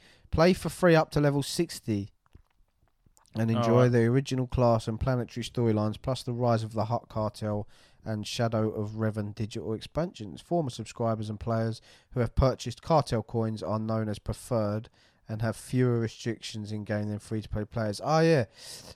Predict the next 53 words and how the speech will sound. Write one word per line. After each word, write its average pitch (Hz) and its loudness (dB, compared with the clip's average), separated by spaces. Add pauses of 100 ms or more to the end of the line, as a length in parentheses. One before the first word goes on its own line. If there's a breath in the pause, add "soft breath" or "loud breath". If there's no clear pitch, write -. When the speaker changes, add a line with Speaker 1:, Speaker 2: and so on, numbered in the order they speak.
(200 loud breath)
Speaker 1:
I, 135 2
you 151 0
know, 147 6
you 131 4
watched 135 0
the 123 -6
same 123 2
video 123 4
as 113 0
me, 131 2
innit, 110 0
when 110 -4
you, 113 -2
you 117 -4
started 110 -2
playing 104 -4
it 98 -8
again 101 -8
a 101 -8
bit, 98 -8 (460 soft breath)
bit 120 2
ago, 98 -6 (160)
and 104 -10
you 107 -2
s-, - -6 (120)
sent 123 0
me 110 -2
a 107 -2 (220)
picture 117 0
of 101 -6
the 107 -10
video 110 -2
you 104 -2
were 110 -2
watching, 98 -8
and 98 -8
I'd 104 -4
watched 104 -8
that. 85 -8 (260 soft breath)
And 123 4
I'm 135 8
sure 214 6
he 160 8
said 175 4
something 123 2
in 120 2
there 120 6
like, 113 4 (440 loud breath)
"If - -2
you 170 2
just 151 2
buy 135 8
something 120 0